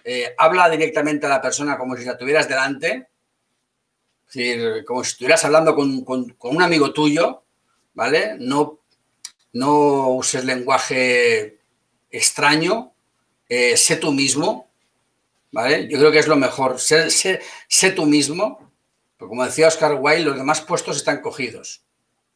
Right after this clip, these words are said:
Solo puedes, solo te queda ser tú, los demás puestos están cogidos. Entonces, sé natural, sé, sé genuino, sé auténtico, ¿vale? Y, y sobre todo eso,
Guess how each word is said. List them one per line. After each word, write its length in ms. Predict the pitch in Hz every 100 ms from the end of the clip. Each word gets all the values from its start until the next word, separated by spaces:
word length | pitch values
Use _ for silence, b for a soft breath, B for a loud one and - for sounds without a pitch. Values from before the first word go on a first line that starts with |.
| _ _ _ _ _ -
Solo 260 | 151 160
puedes, 300 | 165 165 151
solo 180 | 170 185
te 120 | -
queda 160 | - 165
ser 260 | - 151 -
tú, 340 | 143 131 - _ _ _ _ _ _ _ -
los 180 | 240
demás 180 | 240 - -
puestos 260 | - 196
están 260 | 151 147 -
cogidos. 580 | - 123 101 - - _ _ _
Entonces, 500 | - 135 147 - - - _ _ _ _ _ _ _ _ _ _ _ _
sé 200 | - -
natural, 540 | 151 170 151 143 139 120
sé, 220 | - 151
sé 160 | - 147
genuino, 480 | 175 151 143 147
sé 120 | - 147
auténtico, 680 | 147 143 143 120 - - _ _ _ _ _ _ _ _ _ _ _ _ _ _ _ _ _ _ _ _ _
¿vale? 420 | - 131 156 - -
Y, 380 | 131 131 139
y 40 | 127
sobre 200 | 127 120
todo 240 | 165 165
eso, 480 | 151 147 113 -